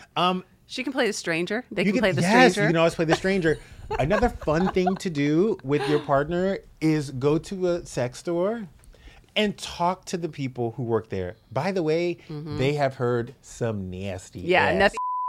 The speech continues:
Speaker 2: gonna shock them.
Speaker 1: Yes!
Speaker 2: <laughs>
Speaker 1: Nothing you say is gonna shock them.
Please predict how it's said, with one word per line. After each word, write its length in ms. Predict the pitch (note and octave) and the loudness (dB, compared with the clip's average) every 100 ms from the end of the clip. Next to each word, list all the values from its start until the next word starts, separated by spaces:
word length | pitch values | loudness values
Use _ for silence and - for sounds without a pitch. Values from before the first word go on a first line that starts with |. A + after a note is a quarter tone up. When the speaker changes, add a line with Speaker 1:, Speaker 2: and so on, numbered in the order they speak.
| - - - - - - | -6 -6 -6 -6 -6 -2
Speaker 2:
gonna 180 | F3+ E3+ | -2 -2
shock 340 | - E3 F#3+ | 0 0 -2
them. 120 | F#3+ | 0
Speaker 1:
Yes! 260 | B3+ D#4+ D4 - - - | 4 6 4 0 -10 -12
Speaker 2:
<laughs> 260 | - - E4 | -12 0 6
Speaker 1:
Nothing 440 | C#4+ D#4 E4+ F4 | 8 8 8 10
you 200 | D#4+ D4 | 10 10
say 280 | C#4 C#4 C4 | 10 10 10
is 100 | B3 | 8
gonna 260 | B3 B3 C4 | 8 8 8
shock 400 | A#3 B3+ B3+ G#3+ | 6 6 6 8
them. 380 | A3 F#3+ C3 | 8 8 6